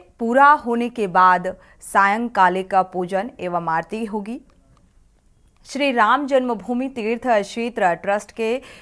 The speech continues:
द्वारा जारी किए गए कार्यक्रमों के अनुसार अगर बात की जाए तो कल उन्नीस जनवरी दो हज़ार चौबीस को औषा-, औषधाधिवास और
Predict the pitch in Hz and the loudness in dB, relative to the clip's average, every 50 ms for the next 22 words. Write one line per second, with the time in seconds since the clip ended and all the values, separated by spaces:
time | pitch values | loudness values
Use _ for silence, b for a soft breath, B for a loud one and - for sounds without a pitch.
0 | B B 180 220 226 240 262 277 233 208 208 190 185 220 240 - 247 226 208 190 | B B 0 2 4 4 4 4 2 4 2 4 4 2 0 -4 -2 -2 -2 0
1 | 170 190 180 196 226 233 220 190 175 175 175 196 185 185 202 226 220 - 226 190 | 0 2 2 2 0 0 0 0 0 0 -2 -4 -6 -4 -4 -6 -4 -2 -2 0
2 | 175 175 185 190 196 190 - - - - - 185 185 196 202 175 - - b b | 0 -2 -4 -6 -8 -10 -12 -18 -14 -2 0 4 4 4 4 2 0 -8 b b
3 | b b b - 180 190 185 175 175 180 190 208 208 - - 196 185 175 170 156 | b b b -4 -2 0 0 2 4 4 4 2 0 -6 -10 -10 -6 -4 -2 -2
4 | 160 180 185 190 220 202 - - 196 208 233 220 196 190 185 190 185 190 208 185 | -2 -2 -4 -6 -10 -10 -4 -4 -4 -2 -2 -4 -6 -6 -8 -8 -8 -8 -10 -8
5 | 160 196 196 208 226 233 220 165 - b b b b b b 185 175 208 208 190 | -6 -4 -4 -2 -2 -2 -4 -4 -6 b b b b b b -2 0 0 2 2
6 | 214 202 190 220 214 220 214 - 202 185 185 190 240 240 247 - - 190 185 202 | 0 0 4 6 4 4 4 0 -2 -2 0 0 -2 -4 -6 -6 -4 -2 -2 -2
7 | 202 B B B B B 190 208 214 220 220 - 226 220 220 226 - - - - | -4 B B B B B 4 6 6 6 4 4 4 4 6 6 4 0 -2 -4
8 | - 196 202 220 220 - 254 226 240 214 254 254 277 254 262 269 240 240 226 233 | -2 0 0 0 -2 -4 -6 -6 -2 2 4 4 4 2 0 0 2 4 4 4
9 | 254 247 - 269 240 226 226 226 | 2 2 0 0 2 4 4 4